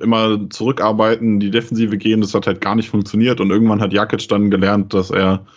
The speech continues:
Sechser ist und als Sechser gekommen ist und bitte auch einen Sechser spielen soll. Und das hat zuletzt eigentlich ganz gut funktioniert. Ähm, ich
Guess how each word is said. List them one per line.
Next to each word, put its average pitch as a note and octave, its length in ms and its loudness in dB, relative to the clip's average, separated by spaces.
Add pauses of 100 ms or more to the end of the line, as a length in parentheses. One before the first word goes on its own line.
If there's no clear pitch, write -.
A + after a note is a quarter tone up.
(320)
Sechser B2 460 -2
ist B2 240 -2
und A2+ 120 -6
als G#2 140 -4
Sechser G#2+ 300 -2
gekommen B2 360 0
ist B2 160 -2
und G#2 120 0
bitte G2+ 180 0
auch F#2+ 140 -2
einen G2 140 -2
Sechser F#2+ 260 -4
spielen D#3+ 280 0
soll. E3 180 2
Und A#2+ 40 2
das G2+ 160 0
hat G#2+ 80 -6
zuletzt B2+ 340 -2
eigentlich G#2+ 200 -4
ganz A2+ 140 -6
gut A2 120 -6
funktioniert. A#2 560 0 (600)
Ähm, G#2+ 720 0 (480)
ich - 440 -8